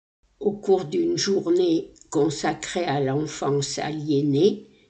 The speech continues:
qui avait été organisée par Maud Manoni, il avait affirmé ceci. Que veut la femme ? Et on le sait, l'ignorance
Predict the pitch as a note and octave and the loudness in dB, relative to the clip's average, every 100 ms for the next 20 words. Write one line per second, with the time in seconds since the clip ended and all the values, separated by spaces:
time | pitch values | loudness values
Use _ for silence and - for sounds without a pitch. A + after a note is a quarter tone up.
0 | _ - D#3 D#3 E3+ D3 - D#3+ D3 - | _ -2 0 2 0 0 0 0 0 -2
1 | D#3+ C#3+ D#3 D#3+ D#3 D#3 C#3+ - C3+ C#3 | 0 2 2 0 0 0 0 -2 -6 -2
2 | E3 G3 G3+ D#3+ D3 D#3 D3 C#3+ C#3+ F3+ | 2 4 2 0 0 0 0 2 2 2
3 | D4 - _ _ _ _ - E3+ G3 G3+ | 2 -4 _ _ _ _ -8 -4 -4 0
4 | E3 D#3 E3+ E3 - E3 D3+ F3+ G3+ G#3 | 0 2 -2 0 -2 -2 2 6 6 4
5 | - D#3+ D3 - - C#3+ - - _ _ | 2 0 0 -4 -4 -6 -10 -16 _ _
6 | _ _ _ _ _ _ _ _ - - | _ _ _ _ _ _ _ _ -20 -18
7 | - B3 G#3 G#3+ F3+ F#3 F#3 - - E3 | -8 -6 0 2 4 2 -2 -8 -2 -2
8 | F#3+ A3 C4+ D#4 - _ _ _ _ _ | 0 0 -2 -6 -14 _ _ _ _ _
9 | - G3+ F3 F3 F3+ F3 F3 E3 - - | 4 6 6 6 4 4 2 0 -4 0
10 | D#3+ G3+ A3 - F3+ G#3+ A3 G#3+ F#3+ F#3+ | 2 2 2 -4 0 2 6 8 8 8
11 | E3 E3 G3 - - - | 2 2 -2 -4 -6 -8